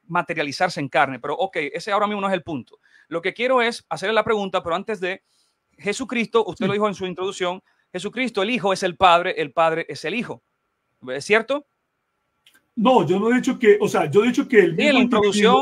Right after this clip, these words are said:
Speaker 2: individuo, a,
Speaker 1: en la
Speaker 2: no,
Speaker 1: introducción
Speaker 2: a
Speaker 1: usted
Speaker 2: ver,
Speaker 1: dijo
Speaker 2: yo lo
Speaker 1: que
Speaker 2: quiero
Speaker 1: sí.
Speaker 2: aclarar para que no, para que todo quede bien claro y, y hagamos una, un conversatorio honesto y, y transparente como lo estamos haciendo, que me parece que es lo correcto. Lo que yo he dicho es que hay un solo individuo, un solo sujeto que es Dios.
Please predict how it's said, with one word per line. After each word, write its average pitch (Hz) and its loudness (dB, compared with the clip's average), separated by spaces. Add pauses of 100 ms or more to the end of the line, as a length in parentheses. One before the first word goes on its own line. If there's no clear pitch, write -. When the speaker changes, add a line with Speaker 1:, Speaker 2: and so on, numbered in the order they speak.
Speaker 2:
individuo, 180 0
a, 180 0
Speaker 1:
en 180 -4
la 190 -2
Speaker 2:
no, 196 -4
Speaker 1:
introducción 214 2
Speaker 2:
a 254 2
Speaker 1:
usted - 4
Speaker 2:
ver, - 6
Speaker 1:
dijo 220 2
Speaker 2:
yo 226 0
lo 247 0
Speaker 1:
que 254 -2
Speaker 2:
quiero 269 2
Speaker 1:
sí. 247 0
Speaker 2:
aclarar 226 2
para 190 0
que 165 0
no, 190 0
para 175 -4
que 156 -2
todo 196 2
quede 202 4
bien 208 -4
claro 196 -2 (300)
y, 165 -6
y 165 0
hagamos 170 -6
una, 190 4
un 175 -6
conversatorio 185 -4 (220)
honesto 233 -4
y, 151 -6 (320)
y 170 -10
transparente 180 -2
como 180 -4
lo 156 -2
estamos 170 -6
haciendo, 190 -2
que 196 -4
me 160 -4
parece 139 -6
que 160 -4
es 147 0
lo 170 -2
correcto. 151 -4
Lo 156 -2
que 190 -6
yo 220 -4
he 285 2
dicho 233 -2
es 190 0
que 220 -4 (300)
hay 180 0
un 214 -4
solo 214 -2
individuo, 208 0
un 190 -4
solo 196 -2
sujeto 190 -4
que 214 -4
es 190 -6
Dios. 175 -4